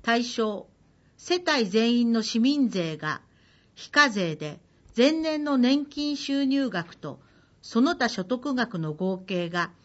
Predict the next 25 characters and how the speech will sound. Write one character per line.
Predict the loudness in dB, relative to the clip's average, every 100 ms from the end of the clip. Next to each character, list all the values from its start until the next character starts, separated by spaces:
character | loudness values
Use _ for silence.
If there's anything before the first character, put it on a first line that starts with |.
| -20 -12
八 | -8 -6 -6
十 | -4 -2 -2
七 | -2 -4 -2
万 | -2 -2
九 | -4 -4 -4
千 | -2 -2 -2
九 | -2 -4 -4
百 | -6 -6 -4
円 | -2 -2
以 | -4
下 | -6 -6
の | -6 -10 _ _ _ -2
老 | 0 2
齢 | 0 -2 -4
基 |
礎 | -8 -4
年 | -2 0 -2
金 | -4 -6 -6
を | -6
受 | -8 -8
給 | -2 -2
し | -2
て | -4 -4
い | -4
る | -4 -6